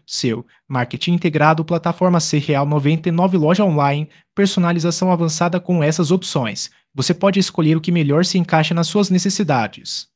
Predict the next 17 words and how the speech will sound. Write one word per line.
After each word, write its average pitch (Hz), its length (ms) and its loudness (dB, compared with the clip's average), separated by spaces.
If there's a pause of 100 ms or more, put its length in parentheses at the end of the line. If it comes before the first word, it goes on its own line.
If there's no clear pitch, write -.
(260)
Como 175 160 4
escolher 151 340 2
a 156 60 2
plataforma 185 580 2
ideal 156 320 4
para 120 160 -2
o 113 40 -4
seu - 140 -2
negócio? 156 480 2
Escolher 175 380 2
a 151 60 2
plataforma 180 560 2
certa 196 340 2
pode 202 320 2
parecer 175 460 2
um 208 80 4
desafio, 185 580 2